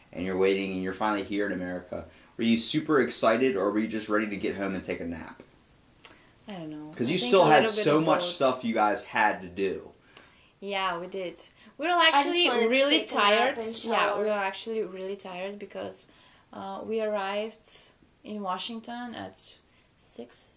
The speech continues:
Speaker 2: P M or
Speaker 3: Yeah,
Speaker 2: something.
Speaker 3: six P M.
Speaker 2: Then we waited for one hour for the
Speaker 3: Even
Speaker 2: transportation.
Speaker 3: more.
Speaker 2: Yeah, and then,
Speaker 3: We were
Speaker 2: uh, we
Speaker 3: at Ocean
Speaker 2: traveled for
Speaker 3: City,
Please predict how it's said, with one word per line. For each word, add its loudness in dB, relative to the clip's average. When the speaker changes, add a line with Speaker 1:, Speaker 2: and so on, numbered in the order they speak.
Speaker 2:
P -18
M -14
or -8
Speaker 3:
Yeah, -4
Speaker 2:
something. -6
Speaker 3:
six -4
P -8
M. -8
Speaker 2:
Then 0
we 0
waited -2
for -4
one -4
hour -2
for -10
the -6
Speaker 3:
Even -14
Speaker 2:
transportation. 2
Speaker 3:
more. -8
Speaker 2:
Yeah, -8
and -8
then, -4
Speaker 3:
We -12
were -4
Speaker 2:
uh, 4
we 2
Speaker 3:
at 0
Ocean 0
Speaker 2:
traveled 2
for -2
Speaker 3:
City, -4